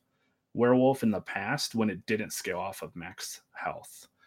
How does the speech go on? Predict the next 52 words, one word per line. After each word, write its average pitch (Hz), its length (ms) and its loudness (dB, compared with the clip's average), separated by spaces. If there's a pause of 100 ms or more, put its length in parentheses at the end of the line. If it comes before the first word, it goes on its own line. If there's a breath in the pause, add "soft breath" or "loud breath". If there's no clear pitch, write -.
(340 soft breath)
Um, 76 480 -10
but 135 120 -4
that's 95 160 -2
kind 95 200 -4
of 92 200 -8
moot 98 360 -6
now, 98 500 -14
so 87 360 -4
that's 92 180 -8
why 85 120 -8
you 87 160 -8
don't 90 180 -12
really 101 160 -16
see - 160 -10
anybody 87 240 -12
talk - 240 -12
about 85 140 -8
it - 120 -16
anymore. 92 280 -16
And 131 100 -12 (100)
then 113 120 -2
Stygian 170 500 6
is 127 140 6
really 113 180 10
weird 101 320 0
'cause 107 140 -2
it's 90 140 -8
a 87 40 -6
medium 101 420 0
armor 143 200 4
set, 151 320 2
but 101 100 -6
it - 160 -6
seems 107 480 0
like 104 220 -2
it 85 40 -2
was 92 140 -6
created 95 400 -4
for 87 180 -8
Nightblades, 131 1040 -2
but - 220 -6
Magicka 95 500 -6
Nightblades, 143 720 2
but 95 100 -2
it's - 120 -12
a 87 40 -8
medium 90 360 -10
armor - 220 -18
set, 69 260 -8
which - 160 -14
is - 120 -16
weird. 87 460 -18